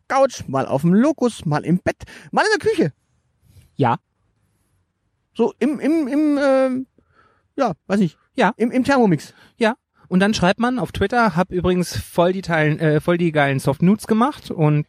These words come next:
Speaker 2: Dickpics. Und dann schreibst du halt als artiges Member von Gay Twitter, dass man die gerne sehen möchte und dann kriegt man die auch, wenn man lieb fragt.
Speaker 1: Okay. Ja, ganz, ganz kurz nochmal eine, eine, eine Frage. Du sagst gerade Soft Nudes.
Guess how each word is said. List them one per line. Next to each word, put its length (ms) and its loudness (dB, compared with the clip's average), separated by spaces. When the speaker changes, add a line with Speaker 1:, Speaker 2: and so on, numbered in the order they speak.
Speaker 2:
Dickpics. 520 -2
Und 120 2
dann 400 0
schreibst 380 -2
du 100 4
halt 180 -4
als 200 -8
artiges 800 -2
Member 320 2
von 420 0
Gay 160 2
Twitter, 460 0
dass 160 0
man 140 -2
die 80 -6
gerne 220 2
sehen 180 2
möchte 360 2
und 220 2
dann 120 0
kriegt 180 -2
man 140 2
die 160 4
auch, 240 0
wenn 100 2
man 100 4
lieb 200 0
fragt. 440 -6
Speaker 1:
Okay. 220 -2
Ja, 100 2
ganz, 260 -2
ganz 160 -2
kurz 160 -6
nochmal 240 4
eine, 220 -8
eine, 300 0
eine 120 0
Frage. 220 0
Du 60 6
sagst 440 -2
gerade 160 2
Soft 400 -2
Nudes. 260 4